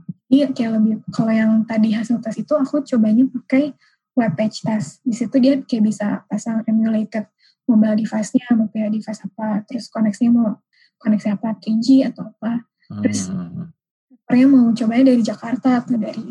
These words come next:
Speaker 1: tempat lain, seperti itu, Kak, Bang.
Speaker 2: Iya, iya, iya. Iya, iya.
Speaker 1: Nah, em, mungkin mau bahas sedikit untuk yang skor sebelum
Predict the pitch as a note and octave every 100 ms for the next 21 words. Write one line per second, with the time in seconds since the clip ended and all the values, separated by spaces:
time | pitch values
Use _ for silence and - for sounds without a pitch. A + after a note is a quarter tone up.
0 | - A3 G#3+ A#3 A3+ A#3 A#3 A#3 - -
1 | C4 A3 G#3+ _ _ - A3+ - A3 G3+
2 | G#3 _ _ _ _ _ _ _ _ -
3 | G#2 F2 E2 E2+ E2+ E2+ - - _ _
4 | _ _ _ _ - _ _ _ _ _
5 | _ _ _ _ _ - F3+ F3 E3 -
6 | _ _ _ _ _ _ - - - -
7 | _ _ - A#3+ A3 G3+ - - _ _
8 | A#3+ A3+ A3 A3 A3+ - _ _ - C#4
9 | D4+ B3 A3 A#3 B3 - - C4 - _
10 | _ A#3+ A3+ - A3 A3 - _ _ -
11 | - A3+ A3 A3 G#3+